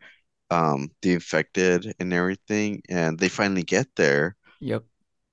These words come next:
Speaker 1: And then it's kind of, like, um,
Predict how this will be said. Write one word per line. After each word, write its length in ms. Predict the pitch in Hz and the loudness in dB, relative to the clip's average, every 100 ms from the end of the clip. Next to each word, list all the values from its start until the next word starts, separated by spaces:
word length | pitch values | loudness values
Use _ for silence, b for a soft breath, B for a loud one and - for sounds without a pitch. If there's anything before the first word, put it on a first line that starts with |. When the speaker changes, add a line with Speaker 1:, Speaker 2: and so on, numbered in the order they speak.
| _ _ _ _ _ - | _ _ _ _ _ -2
Speaker 1:
And 200 | 120 113 | 0 4
then 280 | 113 107 104 | 4 4 2
it's 140 | 101 - | -2 -2
kind 280 | - 107 107 | 0 2 2
of, 180 | 101 104 | 0 2
like, 320 | 92 82 82 - - _ _ _ _ _ _ _ _ _ _ _ _ _ _ _ - | 4 2 -2 -12 -20 _ _ _ _ _ _ _ _ _ _ _ _ _ _ _ 0
um, 500 | 101 90 80 73 | 4 4 2 0